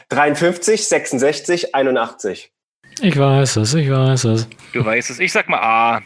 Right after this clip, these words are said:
Speaker 3: die dreiundfünfzig.
Speaker 2: Ja, korrekt.
Speaker 1: Ja?
Speaker 3: Ah.
Speaker 1: Ja, es ist A. Dreiundfünfzig.
Speaker 3: Herbie.
Speaker 1: Ja, der Herbie.
Speaker 3: Fand ich immer doof, übrigens.
Speaker 1: Ja, fand ich auch nicht gut.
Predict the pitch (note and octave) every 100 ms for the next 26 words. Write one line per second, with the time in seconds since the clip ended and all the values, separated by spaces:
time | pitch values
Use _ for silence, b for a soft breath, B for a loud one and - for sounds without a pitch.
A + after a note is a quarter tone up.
0 | - A#2+ G#2+ A2 A#2 A#2 B2 - G2+ -
1 | - - A#2+ B2+ - _ - - A#2 A2+
2 | - - D3 - _ G2+ A#2 B2 A2+ G#2
3 | G2 G2 F#2+ A#2 D3+ E3 E3 D#3 C3+ C3
4 | - A#2+ B2+ C3 B2+ B2 A2+ - - B
5 | B B D3 C3+ B2+ A#2+ A2+ - _ -
6 | C#3+ - B2 A#2 G#2+ G2 - _ _ B
7 | B B - - F#3+ F3+ C#3+ B2+ C3 -
8 | - B2 A2+ A2 - - - A2 A#2 B2
9 | G#2+ F#2+ B2 A2 G#2+ G2 G2+ F#2+